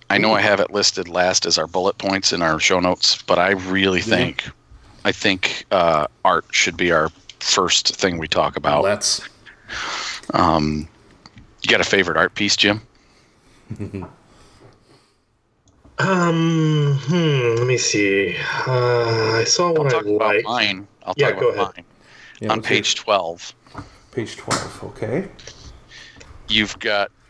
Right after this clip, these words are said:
Speaker 1: a Bioroid hiding from private security as they're stalking through the streets.
Speaker 2: Aw.
Speaker 1: And just that, the street view,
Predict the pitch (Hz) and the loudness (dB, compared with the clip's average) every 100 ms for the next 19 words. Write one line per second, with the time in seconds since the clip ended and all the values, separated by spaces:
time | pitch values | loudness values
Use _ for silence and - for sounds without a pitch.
0 | - - - 107 98 - - - - 113 | -20 -20 -8 -2 -2 -4 -20 -20 -2 2
1 | 113 107 95 92 87 90 - 107 98 95 | 2 2 2 2 2 2 0 0 -2 -4
2 | 92 92 - 98 98 - - - 101 92 | -6 -4 0 2 2 -2 -2 -2 0 2
3 | 85 82 90 - - 92 90 - 95 90 | 0 -6 -12 -18 -8 -2 -2 2 2 2
4 | - 110 101 - 101 - 101 90 - - | 0 2 0 -2 -8 -4 -4 0 0 0
5 | 107 95 85 - - - - - - - | -2 -2 -2 0 2 0 -6 -20 -20 -20
6 | - - _ _ _ - 98 90 90 98 | -20 -20 _ _ _ -6 -4 -2 0 2
7 | 92 90 87 - _ _ _ - - _ | 2 0 -4 -18 _ _ _ -20 -20 _
8 | - 127 113 - - - - _ _ _ | 0 2 4 2 0 -2 -20 _ _ _
9 | _ _ _ _ _ - 107 104 101 _ | _ _ _ _ _ -2 2 4 2 _
10 | - - - - 120 120 123 117 113 113 | -4 0 0 0 -2 0 0 -2 0 2
11 | 110 110 104 101 | 4 2 0 -2